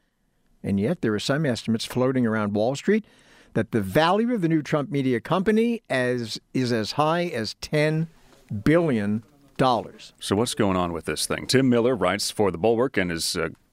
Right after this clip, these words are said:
Speaker 2: co-founded the Republican Voters Against Trump, who served as communications director for Jeb Bush's twenty sixteen presidential campaign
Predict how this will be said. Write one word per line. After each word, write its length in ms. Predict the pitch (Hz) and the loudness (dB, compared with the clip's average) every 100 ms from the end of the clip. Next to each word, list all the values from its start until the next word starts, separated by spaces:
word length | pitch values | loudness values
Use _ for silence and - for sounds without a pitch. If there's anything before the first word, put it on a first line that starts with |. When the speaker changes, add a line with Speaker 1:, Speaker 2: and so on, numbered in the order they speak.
| - | 0
Speaker 2:
co-founded 580 | 123 117 113 110 117 101 | 2 4 2 2 0 0
the 60 | |
Republican 440 | 95 120 107 101 98 | 0 2 2 2 2
Voters 280 | 107 104 | 0 0
Against 380 | 92 95 120 - | -2 0 0 -2
Trump, 320 | - 92 107 | 0 0 -2
who 320 | - - 90 90 | -8 -6 -4 -2
served 320 | - 156 127 | 2 2 0
as 80 | - | 0
communications 560 | 135 117 127 123 117 | 0 2 0 0 0
director 300 | 117 110 143 | 0 0 -2
for 180 | - 98 | 0 0
Jeb 300 | 87 107 90 | 2 0 0
Bush's 300 | 110 107 92 | 0 -2 -4
twenty 220 | - 110 | -2 0
sixteen 600 | 92 92 - - 104 101 | -2 -4 -4 -2 0 0
presidential 500 | 90 101 87 101 90 | 0 0 0 -2 -4
campaign 500 | - 90 80 117 131 | -2 -2 0 0 0